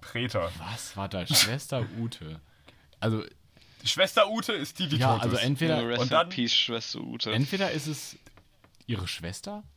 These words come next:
Speaker 2: oder sie war Ver-, Krankenschwester. Also das sind so die zwei Lo-, oh, da, nee, sie könnte auch Nonne gewesen
Speaker 1: Ich
Speaker 2: sein.
Speaker 1: Ich
Speaker 3: Ja,
Speaker 1: hätte tatsächlich
Speaker 3: hä?
Speaker 1: auch eher auf
Speaker 3: Nonne.
Speaker 1: Nonne getippt.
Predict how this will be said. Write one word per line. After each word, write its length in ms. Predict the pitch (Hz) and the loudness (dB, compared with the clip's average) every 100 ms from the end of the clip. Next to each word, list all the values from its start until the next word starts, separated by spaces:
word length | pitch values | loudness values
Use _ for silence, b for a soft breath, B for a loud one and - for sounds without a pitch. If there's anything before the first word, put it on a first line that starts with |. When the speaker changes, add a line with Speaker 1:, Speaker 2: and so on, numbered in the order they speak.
| _ _ - _ - | _ _ -20 _ -4
Speaker 2:
oder 220 | 113 165 | 0 0
sie 160 | 180 180 | -2 -2
war 240 | 185 180 - | -2 -2 -8
Ver-, 180 | - 147 | -10 -6
Krankenschwester. 640 | - 160 147 - 90 - 90 | 2 6 6 4 -2 -6 -4
Also 120 | 95 | -2
das 180 | 113 123 | 0 0
sind 100 | 127 | 0
so 100 | 139 | 0
die 280 | 123 120 113 | 0 -2 -2
zwei 220 | - 123 | 0 2
Lo-, 280 | 120 127 - | 2 2 0
oh, 340 | 170 208 220 214 | 2 4 4 2
da, 200 | 185 170 | 2 4
nee, 340 | 151 156 165 | 6 6 6
sie 120 | 160 156 | 4 2
könnte 200 | 160 151 | 2 4
auch 80 | 135 | 4
Nonne 280 | 131 131 113 | 4 4 4
gewesen 340 | 95 92 87 | 2 2 2
Speaker 1:
Ich 100 | 85 | 0
Speaker 2:
sein. 180 | 85 85 _ - _ B B B | 0 -4 _ -20 _ B B B
Speaker 1:
Ich 160 | 127 | 0
Speaker 3:
Ja, 60 | 151 | 2
Speaker 1:
hätte 140 | 143 139 | 2 2
tatsächlich 320 | 131 139 131 | 4 6 6
Speaker 3:
hä? 40 | |
Speaker 1:
auch 120 | 139 139 | 4 6
eher 140 | 143 | 4
auf 100 | 131 | 6
Speaker 3:
Nonne. 120 | - 127 123 | 4 4 2
Speaker 1:
Nonne 120 | 117 | 0
getippt. 520 | 110 120 110 - - | -2 0 -2 -4 -16